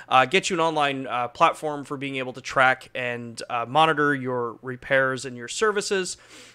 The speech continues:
Then we have the Platinum level, which is the paid level, gets you your three-year manufacturer warranty extension. It also gets you, uh, free next-day shipping and two-day turnaround time for your repairs, twenty percent off out-of-warranty repairs,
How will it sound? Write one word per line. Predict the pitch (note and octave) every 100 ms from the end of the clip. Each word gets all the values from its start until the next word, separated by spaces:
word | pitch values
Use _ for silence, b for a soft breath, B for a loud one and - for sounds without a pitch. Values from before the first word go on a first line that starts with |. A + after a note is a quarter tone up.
| -
Then | G#3+
we | A#3
have | F#3 G3+ F3
the | F#3
Platinum | - E3+ E3+ E3+ D#3
level, | D3+ D3+ D3+ C#3+
which | C#3+ C3+
is | C#3 A#2+
the | C3+
paid | B2+ - F3+ E3+
level, | D#3+ D3+ D3+ D3 C#3
gets | - D3+ -
you | D3+
your | C#3+ C#3
three-year | C3 - F#3+ F#3+ E3+
manufacturer | D#3 D3+ C#3 C#3+ - C#3+
warranty | C3 C#3 C3+ C3+
extension. | B2+ - F#3 F3 F3+ E3 D#3+ B B B
It | D#3+
also | G#3+ -
gets | F3+ E3+ E3+ -
you, | E3 D#3+ D3+ -
uh, | C3 B2
free | - G#3+ G#3+
next-day | F3+ F3 - E3
shipping | - E3+ E3+ D#3
and | C#3 A#2
two-day | - F#3+ E3+ D#3
turnaround | - E3 D#3 D3+ D3+ C#3+
time | D3 D3 D3
for | C3 C#3 C3
your | B2+
repairs, | B2 B2 F3 E3 D#3 -
twenty | - G3
percent | F#3 D#3 D#3+ C#3+
off | C3+ C3+
out-of-warranty | B2+ A#2+ D3 E3 D#3 D3
repairs, | C#3+ D3 C#3+ C#3+ C#3